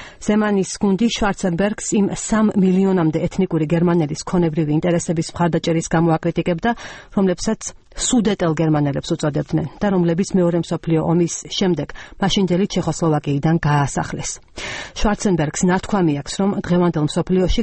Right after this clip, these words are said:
გასახლების ეს ფაქტი ომის დანაშაულის ტოლფასი იქნებოდა. თუმცა მან უარყო ოპონენტების ბრალდება, თითქოს გაპრეზიდენტების შემთხვევაში ჩამორთმეული ქონების დაბრუნების შესახებ მოთხოვნებს გაუხსნიდა გზას. აქვე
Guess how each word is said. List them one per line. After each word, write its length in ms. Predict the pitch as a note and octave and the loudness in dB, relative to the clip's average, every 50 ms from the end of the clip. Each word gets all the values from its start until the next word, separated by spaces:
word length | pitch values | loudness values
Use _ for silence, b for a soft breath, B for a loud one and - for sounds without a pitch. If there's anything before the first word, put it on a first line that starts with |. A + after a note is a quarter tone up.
| F3 | 0
გასახლების 480 | E3+ D3 - F#3 - E3 D#3 D3+ D3+ - F3+ D#3+ | -2 -2 -2 -2 -2 0 0 0 0 0 0 -2
ეს 80 | - - | -2 -2
ფაქტი 280 | - F#3 - - - F#3+ - - | -2 -4 -2 -2 -2 -2 0 2
ომის 320 | F#3+ F3+ F3+ F#3+ - - - F3+ | 2 4 4 4 2 0 -2 0
დანაშაულის 560 | D#3 D#3 - - - D#3+ D3+ D3+ D#3+ D#3+ - - | 0 0 0 0 -2 -2 0 0 -2 -2 -4 -2
ტოლფასი 440 | - E3+ D3+ - - D#3 C#3+ - - D3+ C#3+ | 0 0 0 0 0 -2 -2 0 0 -2 0
იქნებოდა. 420 | - - D#3+ D3+ C#3 D3+ - E3+ C3+ B B B B B B B B | 0 0 0 0 0 -2 -4 -6 -10 B B B B B B B B
თუმცა 240 | - A3 G3 - - F3+ F#3+ | 0 0 0 2 0 2 2
მან 120 | G#3 A3+ - - A#3+ | 2 0 0 0 2
უარყო 360 | G3+ G#3 F3 D#3 D#3 - D#3 D3+ | 2 2 2 0 0 -2 -4 -4
ოპონენტების 540 | D3 - D#3+ D#3 D#3+ D3+ - D#3 D3 D#3 - - | -2 0 2 2 2 2 0 -2 -2 -4 -4 -2
ბრალდება, 360 | - E3 D#3+ D#3+ E3+ E3 G3+ G#3 | 0 2 2 2 2 2 0 0
თითქოს 380 | - F3 - - - G#3 - - F3+ | -2 -2 -2 -2 -2 -2 0 0 -2
გაპრეზიდენტების 760 | D#3+ - - E3 D#3 E3 D3+ D#3+ D3+ - D3+ C#3 D#3 D3+ - - - - | -2 0 0 0 0 2 2 2 0 0 -2 -4 -4 -4 -6 -8 -8 -4
შემთხვევაში 560 | - F#3 F3 - - G#3+ G#3 F3 - - C3+ B B B B B B B - | -2 -2 -2 0 0 0 0 0 -2 -4 -6 B B B B B B B -4
ჩამორთმეული 560 | - A3 A3 G#3 G3+ - - G#3+ G3+ G3+ A3 G#3+ | -2 0 0 0 0 0 0 2 2 2 0 0
ქონების 380 | - G3 F#3 F3+ E3+ F#3 G3+ - - | 0 0 0 2 2 0 -2 0 0
დაბრუნების 560 | D#3+ D#3 D#3 E3+ E3 D#3+ D3+ C3+ F#3+ F3 - - - | 0 2 2 2 2 2 2 2 0 -4 -4 -6 -8
შესახებ 460 | - - - D#3+ - E3+ D3+ - F3 - - - | -6 -4 -4 -2 -2 -4 -4 -2 -4 -2 0 0
მოთხოვნებს 560 | E3 D#3+ - - - D#3 F3+ E3 F3 - - - - - - | 0 0 0 0 0 2 2 2 0 -2 -4 -8 -6 -2 0
გაუხსნიდა 600 | E3 D3+ C#3 - - - D#3 C#3 C#3 C3+ D3+ D#3 D#3+ - - - - | 0 0 0 -2 -4 -2 -2 -2 -2 -2 -4 -4 -4 -6 -12 -18 -14
გზას. 300 | - - - D3+ B2+ - - - - - - - B B B B B B B B B B B B B B B - | -8 -4 -4 -4 -4 -4 -8 -12 -12 -14 -20 -20 B B B B B B B B B B B B B B B -4
აქვე 180 | F3+ - F3+ | 0 0 0